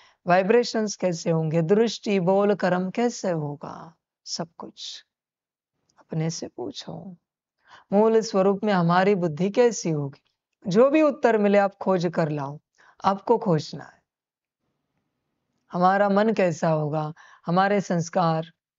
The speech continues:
हर एक गुण शक्ति के लिए प्रश्न पूछो। हमारी कर्मेंद्रियाँ कैसी होगी? आंखें कैसी होंगी?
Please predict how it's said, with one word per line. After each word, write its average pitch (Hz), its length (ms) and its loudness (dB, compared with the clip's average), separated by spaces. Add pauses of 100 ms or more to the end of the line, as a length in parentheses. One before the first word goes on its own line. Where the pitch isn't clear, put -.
(220)
हर 190 100 4
एक 233 160 4
गुण 233 200 4
शक्ति 220 400 -4
के 208 120 0
लिए 202 120 2
प्रश्न 175 380 -4
पूछो। - 320 -14 (920)
हमारी 202 320 2
कर्मेंद्रियाँ 247 760 4
कैसी 185 440 -2
होगी? 151 420 -4 (360)
आंखें 175 320 0
कैसी 165 360 0
होंगी? 143 420 -8